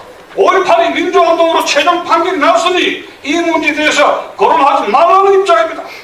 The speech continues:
그런데 이 판결이, 그 판결을 중시한다면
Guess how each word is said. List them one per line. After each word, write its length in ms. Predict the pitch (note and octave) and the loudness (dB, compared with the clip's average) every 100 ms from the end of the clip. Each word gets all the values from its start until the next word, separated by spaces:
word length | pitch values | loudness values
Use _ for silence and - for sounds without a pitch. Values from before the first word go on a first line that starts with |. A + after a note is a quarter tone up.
| - - - - - - - - | -20 -20 -20 -20 -20 -20 -20 -12
그런데 320 | - E4 C#4 B3+ - - - - - - | -4 -2 2 0 0 -6 -16 -20 -20 -10
이 200 | C#4+ E4+ | -6 -4
판결이, 600 | - D4+ D4+ D4 C#4 - - - - | -2 -2 -2 -2 -4 -6 -18 -20 -10
그 200 | C#4 - - - | -6 -6 -8 -12
판결을 600 | - F#4+ G4 G#4 F#4+ - - - - | -2 0 2 2 2 -2 -10 -16 -12
중시한다면 840 | C#4 C#4 A#3+ G3 G3 F#3+ - | -6 0 0 0 0 0 -2